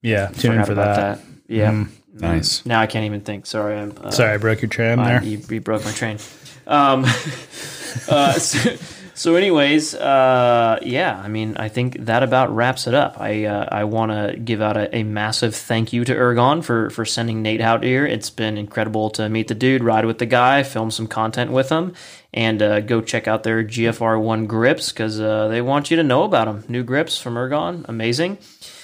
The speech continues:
Speaker 2: And I also would like to thank D J Pineapple, who's sitting over here running the, uh, I don't know what,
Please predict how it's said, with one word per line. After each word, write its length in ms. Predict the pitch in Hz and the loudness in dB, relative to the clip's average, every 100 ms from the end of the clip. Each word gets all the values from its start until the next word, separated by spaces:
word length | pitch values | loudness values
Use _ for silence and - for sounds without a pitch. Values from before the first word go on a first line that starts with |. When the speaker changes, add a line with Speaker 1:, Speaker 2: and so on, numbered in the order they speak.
| - _ - | -20 _ -2
Speaker 2:
And 280 | 143 139 | 0 2
I 160 | 127 131 | 2 4
also 320 | 147 143 151 | 4 4 2
would 160 | 135 123 | 2 2
like 300 | 127 131 131 | 2 2 -2
to 380 | 135 127 123 - | -4 -2 -2 -4
thank 460 | - 123 120 127 | -2 0 0 -4
D 140 | 110 120 | -2 0
J 220 | 113 110 | 2 2
Pineapple, 540 | 110 113 127 151 180 | 2 2 2 0 0
who's 220 | 151 113 - | 0 0 -2
sitting 220 | - 117 | -4 -4
over 160 | 113 | -2
here 320 | 117 123 120 - | -2 2 2 0
running 580 | 110 113 113 117 113 110 | -2 -2 0 0 -2 -4
the, 220 | 113 110 | -4 -2
uh, 220 | 110 107 - - - - | -2 -2 -6 -16 -20 -4
I 60 | 113 | 2
don't 80 | 113 | 2
know 100 | 107 | 2
what, 300 | 107 107 | 2 0